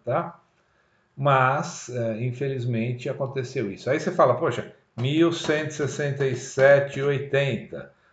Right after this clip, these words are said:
Vamos dizer, pra trabalhar com dez contratos, eu pus dez mil lá, dividido por dez mil, fazendo a maquininha aqui, vezes cem, daria onze ponto sessenta e sete por cento hoje,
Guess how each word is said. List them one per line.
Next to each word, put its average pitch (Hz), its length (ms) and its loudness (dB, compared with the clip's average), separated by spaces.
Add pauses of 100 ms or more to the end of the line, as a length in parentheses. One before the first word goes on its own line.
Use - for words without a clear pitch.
(160)
Vamos 113 180 -2
dizer, 120 140 0
pra 123 140 2
trabalhar 135 420 4
com 135 180 -4
dez 139 280 4
contratos, 127 480 4
eu 113 80 -2
pus 120 260 -2
dez 123 340 6
mil 131 280 -2
lá, 147 460 4 (120)
dividido 135 420 -4
por 127 220 -4
dez 127 340 6
mil, 147 440 2 (400)
fazendo 110 260 -4
a 131 60 -2
maquininha 139 460 -2
aqui, 120 220 -4
vezes 107 500 2
cem, 151 520 0 (720)
daria 139 680 4
onze 170 640 8
ponto 160 640 4
sessenta 156 720 -4
e 160 100 -6
sete 127 460 2
por 131 200 -10
cento 135 520 -4
hoje, 135 360 0